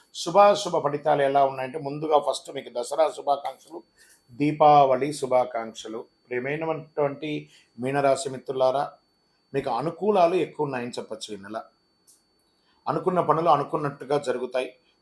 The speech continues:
ప్రభుత్వ వ్యవహారాలు శుభప్రదంగా ఉంటుంది మీకు. మీరు కోల్పోయినటువంటి, ఏవేవైతే కోల్పోయినారో, ఎలాగో ఏడున్నర శని మీకు నడుస్తుంది, కొన్ని కోల్పోయినట్టు ఉంటారు కదా, వాటన్నిటికీ ఉపశమనం అని చెప్పచ్చు. మళ్ళీ మీరు పొందే అవకాశాలు ఉన్నాయి.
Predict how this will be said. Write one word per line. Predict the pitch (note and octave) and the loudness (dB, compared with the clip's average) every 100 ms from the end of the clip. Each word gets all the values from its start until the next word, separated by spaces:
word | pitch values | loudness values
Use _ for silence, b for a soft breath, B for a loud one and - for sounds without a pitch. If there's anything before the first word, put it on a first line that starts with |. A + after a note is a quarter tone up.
| - | 0
ప్రభుత్వ | D3+ F#3 G3 | 0 2 2
వ్యవహారాలు | E3+ C3+ C#3+ C#3+ | 2 4 4 2
శుభప్రదంగా | C#3 C#3+ D3 D3+ D3 D#3 D#3+ E3 | -2 -4 -4 -2 -2 -2 2 2
ఉంటుంది | C#3 B2 B2 A#2+ | 2 -2 -8 -8
మీకు. | A#2+ - D3 - _ _ _ _ _ _ _ _ _ _ _ _ _ _ _ _ _ _ _ | -14 -12 -14 -14 _ _ _ _ _ _ _ _ _ _ _ _ _ _ _ _ _ _ _
మీరు | C#3+ D3 D3+ C#3+ C#3 _ - | -2 0 2 -2 -6 _ 0
కోల్పోయినటువంటి, | F3+ G3+ G3+ G3+ G3 F3+ - F3 E3 D#3+ | 4 4 4 2 2 0 -2 -2 -2 0
ఏవేవైతే | D3 E3+ F3 F3+ E3+ | 2 2 2 -2 -2
కోల్పోయినారో, | D#3 D#3 D#3 D#3 D3 C#3+ | -2 0 0 0 2 2
ఎలాగో | D3 C#3 C#3+ | 4 4 4
ఏడున్నర | C#3+ C#3 D#3 C#3+ | 2 0 0 -4
శని | C3 C3 C#3 | -4 -8 -10
మీకు | C3 A#2+ | -10 -14
నడుస్తుంది, | A#2 - A#2+ | -16 -18 -20
కొన్ని | G#2+ C3 - | -20 -20 -4
కోల్పోయినట్టు | D3+ D#3 D3 C#3+ | -2 -2 -6 -6
ఉంటారు | C#3 C#3+ | -6 -6
కదా, | D#3 F3 b b b - | -4 -4 b b b 2
వాటన్నిటికీ | C3 B2+ C#3+ D#3 | 4 2 0 -2
ఉపశమనం | C#3 C3+ F3 F3 E3 D#3 | -2 -2 0 0 0 -2
అని | D3+ | -4
చెప్పచ్చు. | C3 A2 B2+ D3+ | -6 -6 -8 -8
మళ్ళీ | B2+ B2+ C3+ | -10 -8 -8
మీరు | A#2+ | -10
పొందే | B2 B2 C3 | -12 -6 -6
అవకాశాలు | A2+ B2 A2+ A#2+ | -4 -6 -8 -10
ఉన్నాయి. | D3 | -14